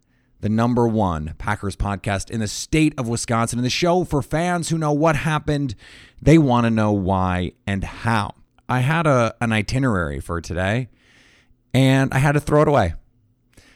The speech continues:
because <laughs> Rob Demovsky came out with the first, uh, extensive interview with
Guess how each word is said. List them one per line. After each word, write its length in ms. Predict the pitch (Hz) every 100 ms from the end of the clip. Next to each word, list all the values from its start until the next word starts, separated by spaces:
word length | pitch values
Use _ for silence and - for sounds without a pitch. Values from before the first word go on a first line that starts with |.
| -
because 920 | - - - 131 131 120 117 123 98 -
<laughs> 40 | 107
Rob 260 | 113 113
Demovsky 500 | 113 113 117 - 131
came 240 | 127 113 104
out 240 | 117 -
with 420 | 107 117 120 - -
the 220 | 101 107
first, 680 | - - 143 120 - - - _ _ _ _ -
uh, 200 | 101 101 -
extensive 600 | 127 - 127 131 127 123
interview 460 | 117 113 110 110 104
with 420 | 101 101 -